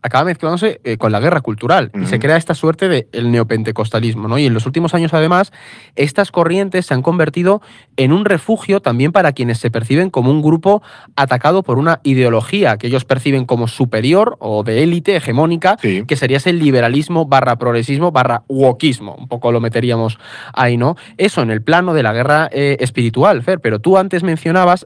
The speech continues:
Speaker 1: el tema de la pasta, de la
Speaker 2: Sí,
Speaker 1: parte
Speaker 2: sí,
Speaker 1: económica.
Speaker 2: sí, sí.
Speaker 1: Ahí tenemos otra idea que se desarrolló también en Estados Unidos y que ha marcado al neopentecostalismo actual y tiene que ver un poco con esa idea de la riqueza de Trump,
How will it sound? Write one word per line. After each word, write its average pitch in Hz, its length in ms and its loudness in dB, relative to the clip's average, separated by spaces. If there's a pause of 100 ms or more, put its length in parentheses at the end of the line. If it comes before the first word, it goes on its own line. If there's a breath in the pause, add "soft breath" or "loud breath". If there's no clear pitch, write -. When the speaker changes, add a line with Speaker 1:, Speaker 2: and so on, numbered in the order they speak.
Speaker 1:
el 117 120 -4
tema 143 200 4
de 131 60 4
la 113 120 0
pasta, 151 300 0
de 139 80 0
la 117 80 2
Speaker 2:
Sí, 131 60 4
Speaker 1:
parte 110 140 2
Speaker 2:
sí, - 40 -2
Speaker 1:
económica. 135 500 2
Speaker 2:
sí, 92 140 -2
sí. 90 40 -6 (320 loud breath)
Speaker 1:
Ahí 147 180 0
tenemos 214 340 -2
otra 185 180 2
idea 180 260 4
que 143 120 -2
se 131 160 -2
desarrolló 120 540 0
también 120 260 -2
en 160 100 -2
Estados 160 320 -2
Unidos 165 380 0
y 151 120 -4
que 151 140 2
ha 175 60 6
marcado 175 640 2 (280 loud breath)
al 120 760 0
neopentecostalismo 117 880 -2
actual 170 380 0
y 117 80 -10
tiene 131 160 -4
que 147 80 -2
ver 151 80 0
un 147 60 -4
poco 165 140 0
con 113 100 -2
esa 117 120 -4
idea 131 100 0
de 135 40 0
la 135 80 2
riqueza 135 340 -4
de 127 80 0
Trump, 175 280 0